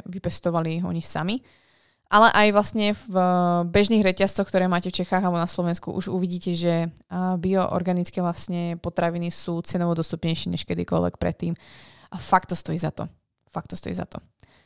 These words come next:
Vie sa vlastne, že aj potraviny, ktoré sú organického pôvodu, dokážu razantne pomôcť v zbavovaní sa toxínov a hlavne uľavujú telu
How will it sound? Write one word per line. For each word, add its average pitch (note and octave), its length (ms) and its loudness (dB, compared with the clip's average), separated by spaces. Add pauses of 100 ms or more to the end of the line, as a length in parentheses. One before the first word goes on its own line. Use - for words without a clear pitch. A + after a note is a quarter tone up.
(600)
Vie A#3 160 4
sa C4+ 160 4
vlastne, A3 320 4
že A3 160 4
aj F#3+ 400 4
potraviny, G3 480 2
ktoré F#3+ 320 2
sú F3+ 240 -2
organického F#3+ 400 2
pôvodu, F#3 320 -2
dokážu F3+ 800 0
razantne F#3+ 560 0
pomôcť G#3+ 560 -2
v G#3 80 -6
zbavovaní G3+ 320 2
sa G3+ 160 -6
toxínov G#3 560 -2 (160)
a F3+ 240 -2
hlavne F3+ 320 -4
uľavujú F3+ 400 0
telu E3+ 400 -4